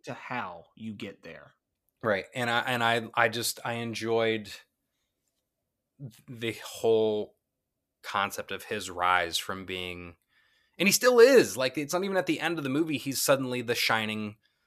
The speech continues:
Speaker 2: n-, you know, light. He's not through that, he's not that through B V S or Man of Steel. Like, we obviously know he was going to be in Justice League. Um, but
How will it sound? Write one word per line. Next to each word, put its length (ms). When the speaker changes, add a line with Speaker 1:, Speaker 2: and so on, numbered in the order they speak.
Speaker 2:
n-, 300
you 160
know, 320
light. 500
He's 160
not 380
through 160
that, 300
he's 100
not 140
that 240
through 560
B 100
V 160
S 340
or 200
Man 180
of 80
Steel. 480
Like, 160
we 140
obviously 320
know 180
he 140
was 180
going 520
to 120
be 420
in 340
Justice 480
League. 300
Um, 600
but 220